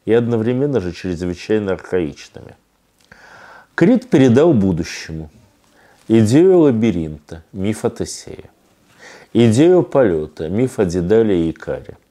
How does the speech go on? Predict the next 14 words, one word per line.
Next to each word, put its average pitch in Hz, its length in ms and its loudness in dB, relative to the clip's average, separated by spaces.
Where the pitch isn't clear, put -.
идею 156 420 4
внеклассового 143 800 2
общества 135 240 -6
с - 80 -6
высоким 107 540 -4
уровнем 104 380 -6
жизни. 73 400 -14
Собственно, 123 380 -2
всё, 139 300 0
что - 180 -8
мы 101 140 -2
знаем 92 480 -4
о 87 160 -8
Крите. - 520 -12